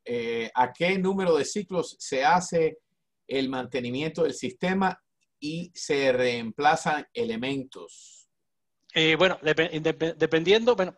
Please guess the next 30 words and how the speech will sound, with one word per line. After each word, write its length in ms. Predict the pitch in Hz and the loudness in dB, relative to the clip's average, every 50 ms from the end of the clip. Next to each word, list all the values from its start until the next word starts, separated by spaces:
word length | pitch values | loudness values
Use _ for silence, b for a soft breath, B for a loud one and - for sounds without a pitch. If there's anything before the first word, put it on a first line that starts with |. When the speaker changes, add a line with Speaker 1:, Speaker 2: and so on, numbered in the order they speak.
| _ - | _ 0
Speaker 2:
tenemos 460 | 165 160 185 214 233 240 233 - - | 2 2 4 4 4 4 2 2 2
que 100 | 220 208 | 0 2
considerar 420 | - 233 180 175 165 156 160 175 | 2 2 0 2 2 4 4 2
algo 180 | 185 190 190 180 | 2 2 -2 -6
muy 180 | 165 170 180 | -6 -6 -8
importante. 560 | 180 156 147 135 117 - 117 110 101 - 101 _ b b b b b b b b | -8 -8 -10 -10 -10 -10 -12 -14 -14 -16 -20 _ b b b b b b b b
Una, 420 | b 180 208 220 233 240 - - - - _ - | b -2 0 2 2 2 0 -2 -6 -16 _ -8
eh, 600 | - 131 131 131 127 131 131 131 131 131 131 131 - _ _ _ _ _ _ | -4 -4 -2 -2 -2 -2 -4 -4 -4 -6 -8 -10 -12 _ _ _ _ _ _
como 280 | - - 147 143 139 135 | -8 -6 -4 -2 -2 0
todo, 280 | - 156 160 143 127 | 2 2 2 2 2
¿no? 120 | 127 143 175 | 0 -2 -4
Como 160 | - 151 131 | -4 -6 -6
nuestros, 480 | 120 117 - - - 123 113 - - - | -6 -8 -10 -12 -14 -14 -14 -14 -18 -20
nuestro 360 | 151 127 117 - - 120 - | -20 -20 -18 -16 -16 -8 0
carro, 440 | - 143 151 151 151 151 147 143 139 | 2 2 2 2 0 -2 -4 -4 -6
nuestro, 680 | 131 123 120 113 - _ - 120 120 117 110 110 110 - | -8 -10 -14 -14 -16 _ -18 -18 -16 -16 -18 -18 -10 -4
cualquier 240 | - 135 135 202 214 | -2 0 2 2 2
componente 400 | 220 208 170 160 170 190 190 165 | 0 0 0 0 -2 -2 -4 -6
que, 240 | 147 135 123 117 - | -4 -4 -6 -6 -8
que, 240 | - 123 117 - | -10 -14 -14 -14
que, 380 | _ - 123 120 120 117 117 117 | _ -18 -16 -16 -16 -16 -18 -18
que 60 | - 123 | -18 -18
ocupemos, 420 | 117 120 117 135 143 156 151 135 | -18 -16 -14 -12 -10 -10 -8 -10
nuestra 240 | 123 120 - - 120 | -10 -10 -12 -10 -8
laptop, 360 | 127 139 139 - 170 160 _ - 127 123 117 143 | -8 -8 -8 -6 -8 -10 _ -10 -20 -20 -20 -20
eh, 100 | 139 123 | -20 -20
requiere 300 | 123 123 113 - 139 135 | -18 -16 -12 -8 -6 -6
de 80 | 131 123 | -6 -6
mantenimiento. 540 | 113 110 110 - 113 113 117 117 113 113 120 | -8 -10 -12 -14 -16 -18 -18 -20 -20 -20 -18
Entonces, 340 | 123 143 139 151 147 - | -14 -12 -8 -8 -8 -10